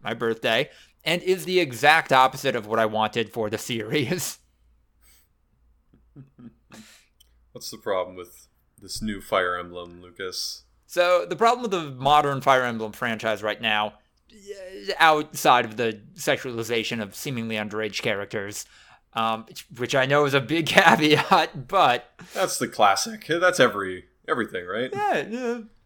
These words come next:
Speaker 1: kinda. Um, <laughs> uh, is the fact that Fire Emblem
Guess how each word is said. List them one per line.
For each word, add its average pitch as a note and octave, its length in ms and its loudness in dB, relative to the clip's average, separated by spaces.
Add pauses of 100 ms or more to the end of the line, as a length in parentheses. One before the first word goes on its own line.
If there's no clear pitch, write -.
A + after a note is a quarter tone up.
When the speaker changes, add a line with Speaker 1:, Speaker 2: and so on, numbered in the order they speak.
Speaker 1:
kinda. B2 320 -2 (380)
Um, E3+ 340 0 (480)
<laughs> - 1120 -8
uh, E3+ 1040 2
is E3+ 220 2
the D#3 80 -4
fact C#3+ 260 4
that C3+ 160 2
Fire C#3 220 4
Emblem C3 500 -2